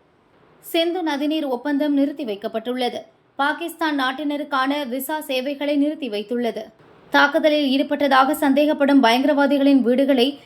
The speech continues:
பாதுகாப்பு படையினர் இடித்து தரைமட்டமாக்கி வருகின்றனர்.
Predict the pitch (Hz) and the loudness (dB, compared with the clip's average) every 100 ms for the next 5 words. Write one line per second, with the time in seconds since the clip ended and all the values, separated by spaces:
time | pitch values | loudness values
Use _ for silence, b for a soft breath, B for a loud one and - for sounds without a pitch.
0 | B - 294 311 359 370 349 285 277 277 | B 0 2 4 2 -2 -2 0 0 2
1 | 294 302 262 277 311 330 285 269 320 320 | 2 2 2 0 0 0 2 2 2 2
2 | 294 269 240 277 226 196 226 220 240 202 | 2 2 0 0 0 0 0 0 0 0